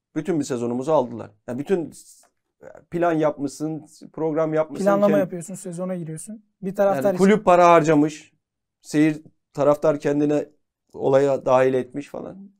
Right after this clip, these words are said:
Speaker 1: Bir anda bütün bir yılını elinden alıyor bir karar. Veya birinin yaptığı fevri bir hareket. Ve İbrahim Hacı Osmanoğlu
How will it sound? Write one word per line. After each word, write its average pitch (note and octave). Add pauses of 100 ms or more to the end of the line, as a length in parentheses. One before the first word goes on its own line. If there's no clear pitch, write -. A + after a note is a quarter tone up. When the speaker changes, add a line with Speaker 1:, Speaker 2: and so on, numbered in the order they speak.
(580)
Speaker 1:
Bir D#3
anda C3+
bütün C#3+
bir C3+
yılını A#2+
elinden B2+
alıyor A2+ (280)
bir -
karar. G#2 (560)
Veya B2
birinin B2+
yaptığı B2
fevri A2
bir A2
hareket. G2+ (1200)
Ve A#2+ (420)
İbrahim C#3
Hacı C3+
Osmanoğlu C3